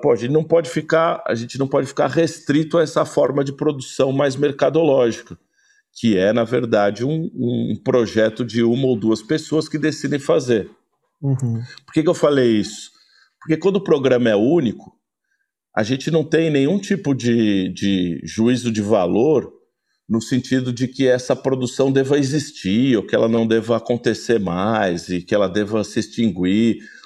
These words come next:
Speaker 1: ou que uma pessoa escreveu um texto no gabinete e esse texto é uma coisa que não deva mais existir. Não, acho que isso é uma patrulha inútil.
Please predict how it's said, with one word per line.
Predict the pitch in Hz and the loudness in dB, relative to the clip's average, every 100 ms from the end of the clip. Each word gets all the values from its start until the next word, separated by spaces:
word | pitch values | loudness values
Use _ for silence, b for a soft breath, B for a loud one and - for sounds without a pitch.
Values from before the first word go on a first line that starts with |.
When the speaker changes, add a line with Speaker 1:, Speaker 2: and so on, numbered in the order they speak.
| B | B
Speaker 1:
ou | 104 | -2
que | 107 | 2
uma | 123 120 | 0 2
pessoa | 120 - 123 | 0 0 -2
escreveu | 127 120 104 120 | 0 -2 0 0
um | 117 | 0
texto | - 117 113 120 | 0 -2 0 -2
no | 110 | 0
gabinete | 107 107 107 101 107 110 | 2 2 0 0 -2 -2
e | |
esse | 113 117 | -6 -6
texto | - 107 107 104 101 | -2 -2 -2 0 0
é | |
uma | 104 104 | 0 -2
coisa | 107 101 | -4 -4
que | 98 | -2
não | 113 104 | -2 0
deva | 104 104 101 | 0 -2 -2
mais | 98 104 92 98 | -2 -2 -4 -8
existir. | 95 98 - - 107 | -8 -8 -10 -6 -2
Não, | 123 139 95 | 0 0 0
acho | 98 | -2
que | - | -4
isso | 135 - | -4 -2
é | |
uma | 151 147 | -2 -2
patrulha | 156 135 - 127 127 135 143 B B B B | 0 0 0 0 2 2 2 B B B B
inútil. | - 151 147 131 131 | -2 2 2 2 -2